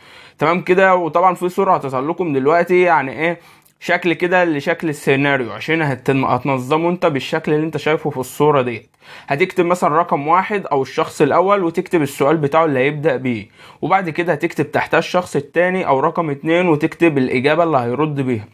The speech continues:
وطبعا انت اول ما بتسأل السؤال، يعني انت اول حاجة بتلبس الشخصية الاولى، بتقول كل اسئلة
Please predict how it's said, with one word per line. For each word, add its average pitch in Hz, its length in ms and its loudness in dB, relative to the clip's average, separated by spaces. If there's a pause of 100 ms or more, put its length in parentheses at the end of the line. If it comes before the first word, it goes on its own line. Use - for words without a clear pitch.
وطبعا 190 460 0
انت 185 180 -2
اول 175 220 4
ما 143 80 -2
بتسأل 160 440 0
السؤال، 143 500 2
يعني 147 200 0
انت 160 160 -4
اول 151 240 2
حاجة 151 180 -2
بتلبس 143 400 -2
الشخصية 117 420 -2
الاولى، 180 320 2
بتقول 170 440 0
كل 185 300 2
اسئلة 160 440 -2